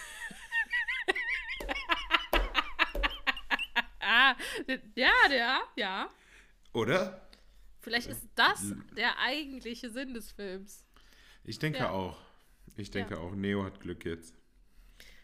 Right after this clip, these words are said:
Speaker 1: Also es ist ein ganz klebriger Wackelpudding, der irgendwie
Speaker 2: Hm.
Speaker 1: ihn so attackiert, weiß ich auch nicht. Und
Speaker 2: Hm.
Speaker 1: er wird so selbst zu diesem klebrigen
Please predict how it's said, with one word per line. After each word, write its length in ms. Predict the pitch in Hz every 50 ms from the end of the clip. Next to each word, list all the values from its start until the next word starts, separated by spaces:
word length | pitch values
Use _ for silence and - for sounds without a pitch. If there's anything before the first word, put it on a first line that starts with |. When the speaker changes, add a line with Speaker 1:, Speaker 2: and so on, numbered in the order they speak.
| - -
Speaker 1:
Also 200 | - 208 214 220
es 120 | 240 240 240
ist 160 | - - -
ein 40 | 240
ganz 260 | 247 294 359 359 -
klebriger 600 | - - 277 302 349 - - 302 247 247 233 208
Wackelpudding, 840 | 233 294 - 359 294 - 302 294 294 311 320 330 359 311 - 220 -
der 320 | 214 226 240 196 135 -
irgendwie 340 | - 233 233 226 214 226 220
Speaker 2:
Hm. 300 | 98 98 98 117 127 - - _ _ - - -
Speaker 1:
ihn 180 | - - 220
so 560 | 202 196 196 190 190 185 180 175 175 175 - - - - - - - - - - - - - - - - -
attackiert, 760 | - - - 202 190 190 - - 233 247 294 370 392 - - -
weiß 160 | - 202 202
ich 100 | 190 -
auch 100 | - 190
nicht. 260 | 220 285 349 - - -
Und 60 | - 214
Speaker 2:
Hm. 60 | 202
Speaker 1:
er 140 | 208 214 220
wird 200 | 254 254 - -
so 140 | 254 233 220
selbst 540 | 180 175 185 214 247 - - - - - -
zu 100 | 269 233
diesem 320 | 240 226 208 202 208 208
klebrigen 720 | 202 - 226 233 220 240 - 233 202 196 196 202 208 202